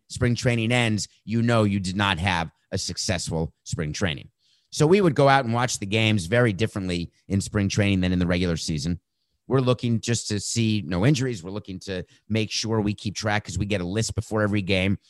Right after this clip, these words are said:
of who's playing when, how many at-bats, which pitchers are pitching in what inning,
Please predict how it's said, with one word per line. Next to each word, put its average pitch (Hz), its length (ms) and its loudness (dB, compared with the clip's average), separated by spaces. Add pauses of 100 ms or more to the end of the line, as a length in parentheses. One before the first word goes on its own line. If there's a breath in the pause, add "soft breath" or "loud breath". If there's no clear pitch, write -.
(160 loud breath)
of 92 120 -6
who's 123 260 4
playing 113 340 0
when, 104 320 0 (240 soft breath)
how 120 140 0
many 120 160 2
at-bats, 104 580 -2 (220 soft breath)
which 127 260 0
pitchers 117 380 2
are 113 80 0
pitching - 340 2
in 104 80 2
what 101 240 0
inning, 98 320 -4